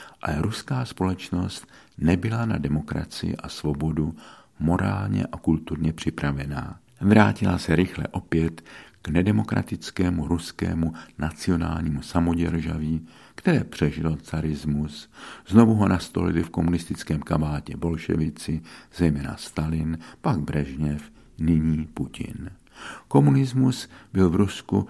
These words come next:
jen kulisou. Podstatou byl a je ruský nacionalismus a imperiální rozpínavost. Přenesme se teď do naší doby. V roce osmdesát devět si nikdo nemyslel,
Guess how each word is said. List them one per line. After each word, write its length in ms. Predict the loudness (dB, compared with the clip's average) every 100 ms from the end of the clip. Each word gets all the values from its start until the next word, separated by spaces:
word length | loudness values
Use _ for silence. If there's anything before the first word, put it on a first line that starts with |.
| -4
jen 140 | 0 4
kulisou. 720 | 6 6 4 -4 -8 -10 -16 -20 -14 -4
Podstatou 640 | -4 -4 -4 -4 -2 -2
byl 360 | 2 2 2 0
a 140 | -8 -10
je 420 | -4 0 0 -2 -8 -20 -20 -8
ruský 680 | -2 -2 -2 -12 -4 -2 -2 -6 -4
nacionalismus 1200 | -4 -4 -6 -4 -2 -4 -4 -4 -4 -6 -12 -18 -20 -20 -20 -12
a 80 | -10
imperiální 880 | -4 -4 -2 -4 -4 -4 -4 -2 -2
rozpínavost. 1080 | -4 -10 -8 -8 -10 -14 -16 -18 -20 -20 -20 _ _ -20 -16 -16 -6
Přenesme 420 | 2 4 4 4
se 140 | 2 2
teď 160 | 2
do 160 | 4 4
naší 380 | 4 0 -2 -2
doby. 360 | -2 -2 -6 -8 -18 _ _ -20 -20 -20 -4
V 60 |
roce 240 | -4 0 -2
osmdesát 560 | -2 0 0 2 2
devět 260 | 4 4 2
si 120 | 4
nikdo 260 | 2 4 4
nemyslel, 600 | 6 4 2 -2 -6